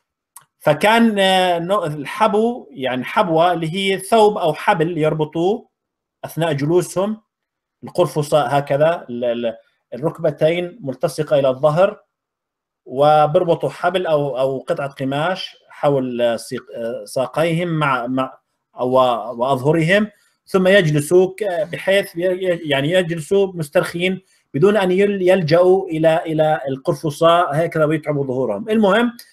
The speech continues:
فقال ح-، ف-، آه، "هممت أن أفك حبوتي وأقوم إليه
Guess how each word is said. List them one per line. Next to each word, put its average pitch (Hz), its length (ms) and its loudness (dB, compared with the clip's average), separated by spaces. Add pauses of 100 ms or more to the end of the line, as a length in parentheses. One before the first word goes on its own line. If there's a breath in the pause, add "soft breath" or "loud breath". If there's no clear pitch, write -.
(140 loud breath)
فقال 233 340 4
ح-، 185 380 2
ف-، - 140 -10 (440)
آه، 139 360 -2 (1200)
"هممت 185 440 2
أن 185 260 2
أفك - 440 0
حبوتي 160 720 -2 (340 soft breath)
وأقوم 233 800 2
إليه 220 400 2